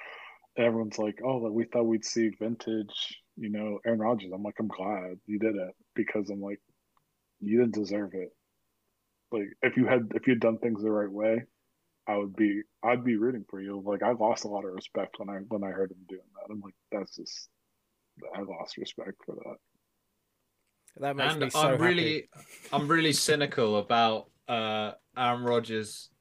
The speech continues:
Speaker 3: uh, in that last game saying that he wouldn't give up his shirt. And I literally think that he only did that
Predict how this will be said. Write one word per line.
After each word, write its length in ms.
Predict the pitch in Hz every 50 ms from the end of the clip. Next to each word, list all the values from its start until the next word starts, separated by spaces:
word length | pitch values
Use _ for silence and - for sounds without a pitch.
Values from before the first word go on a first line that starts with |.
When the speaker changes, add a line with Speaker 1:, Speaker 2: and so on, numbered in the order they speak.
| _ -
Speaker 3:
uh, 540 | 113 110 104 104 101 98 95 92 92 92 92 101
in 60 | 110 113
that 160 | 113 117 117
last 360 | 113 113 113 113 107 - -
game 300 | 117 107 98 98 98 98
saying 300 | - - 117 107 107 107
that 100 | 104 104
he 80 | 107 107
wouldn't 240 | 107 110 110 104
give 160 | - 107 101 110
up 200 | 110 - - -
his 420 | 113 107 104 101 - - - - -
shirt. 460 | - - - 120 113 117 143 - - _ _ _ _ _ _ _ _ _ _ _ _ _ _ _ -
And 100 | 123 127
I 80 | 131 135
literally 420 | 139 147 147 143 - - 135 127
think 240 | - 139 131 127 110
that 80 | 110 107
he 100 | 117 120
only 280 | 123 127 127 127 123 113
did 260 | - 123 120 104 -
that 300 | 95 90 90 87 -